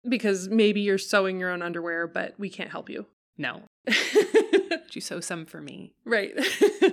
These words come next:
Speaker 1: <laughs> Your first step is probably going to be the low-hanging fruit, the
Speaker 2: Uh-huh.
Speaker 1: projects that you know are gonna get a lot of wear, things that y-, if you do wanna wear it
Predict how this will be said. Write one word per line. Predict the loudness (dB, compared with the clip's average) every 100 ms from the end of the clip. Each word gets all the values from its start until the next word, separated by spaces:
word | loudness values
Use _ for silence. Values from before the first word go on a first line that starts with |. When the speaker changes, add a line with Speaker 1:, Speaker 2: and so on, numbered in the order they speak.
| 2
Speaker 1:
<laughs> | -14 -14 _ _ _ _ -6
Your | -4
first | -2 -2 -2
step | -2 -2
is | -2 -4
probably | -6 -4 -4 -4
going | -4 -4 -2 -4
to |
be | -6 -8 -8 -8 -10 _ -4
the | -4
low-hanging | 0 -2 -2 -6 -10 -10 -12
fruit, | -12 -8 -8 -8 _ _ -6
the |
Speaker 2:
Uh-huh. | -2 2
Speaker 1:
projects | 2 2 -4
that | -4
you | 0
know | 0 0
are | 0
gonna | -2
get | -2 -4 -4
a |
lot | -8 -6 -6 -8
of | -10
wear, | -10 -10 -12 -14 -10
things | -6 -4 -6
that | -8
y-, | -10 -14 _ -12
if | -8
you | -4 -4
do | -2
wanna | 0 -2 -2
wear | -6 -6
it | -6